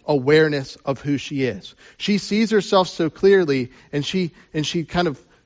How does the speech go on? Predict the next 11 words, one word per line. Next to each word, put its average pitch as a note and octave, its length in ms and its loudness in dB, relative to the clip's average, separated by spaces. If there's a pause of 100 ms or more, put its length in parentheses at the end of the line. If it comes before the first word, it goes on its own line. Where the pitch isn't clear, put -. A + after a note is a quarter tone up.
(220)
just G#3+ 220 0
needs A3+ 240 2
to G3 80 4
worship E3+ 440 4
Jesus D#3+ 600 -4 (400)
because F#3+ 280 2
she's F3+ 260 -2
received F#3+ 420 -2
forgiveness D#3+ 560 0
from D#3 320 -2
him. A2 240 -10